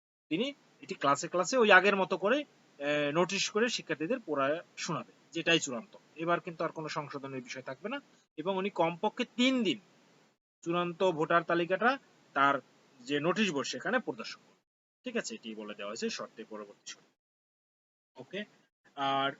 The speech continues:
এই ফর্ম একে প্রয়োজনীয় অভিযোজন সহকারে খসড়া ও চূড়ান্ত ভোটার তালিকা প্রণয়ন করতে হইবে এবং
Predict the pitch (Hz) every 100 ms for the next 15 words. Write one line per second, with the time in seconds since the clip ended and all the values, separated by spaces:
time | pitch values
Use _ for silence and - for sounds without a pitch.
0 | _ _ _ _ _ _ _ 160 165 -
1 | _ _ 185 196 190 185 208 240 190 175
2 | 170 180 180 160 175 175 196 196 196 190
3 | 208 226 170 151 - 165 170 170 196 226
4 | 196 226 226 226 233 226 214 220 226 226
5 | 226 220 233 226 277 185 175